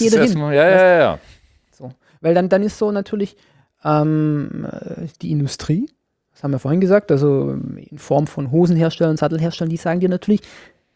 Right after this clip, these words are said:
Speaker 2: ja, okay, kaufst halt meinen Sattel, kaufst meine Hose und dann ist dein Problem passé.
Speaker 1: Mhm.
Speaker 2: Und die, die, die Werbeversprechen, die sind eigentlich geil, oder? Das hört sich super an. Investierst ein hundertfünfzig Euro für einen Sattel, fertig. Ähm,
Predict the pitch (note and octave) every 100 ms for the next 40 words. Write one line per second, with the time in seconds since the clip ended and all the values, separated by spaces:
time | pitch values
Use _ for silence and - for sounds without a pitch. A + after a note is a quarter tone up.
0 | _ _ G#2+ A#2 G3+ D3+ - - B2+ B2+
1 | C#3+ C#3+ D3 C3 F3+ - D#3 E3+ D#3+ D3
2 | E3+ A3+ A#3+ - E3 E3 F3+ - E3+ -
3 | D#3+ F3 - E3 - E3 A#2+ _ - F#2+
4 | D#2 E2 - _ - F3 E3 - E3+ E3
5 | F3 D#3 D#3 D3+ F3+ G3 G3+ - F3 F#3
6 | E3+ E3 C#3+ - - D4+ E3 C#4+ D#3 D3
7 | C#3+ D#3 E3+ G#3+ C#3+ G#3+ B3+ - - _
8 | - D#3+ D#3 - G3+ A3+ - G3 F#3+ F#3
9 | F3+ D3+ - G3 F#3+ F#3+ - F#3+ - G3+
10 | G#3 G3 G3 F#3 F#3+ G3 F#3 F3 F3 -
11 | - - - F3+ A#3+ A#3+ - _ F3+ F#3
12 | F#3 G3 G3+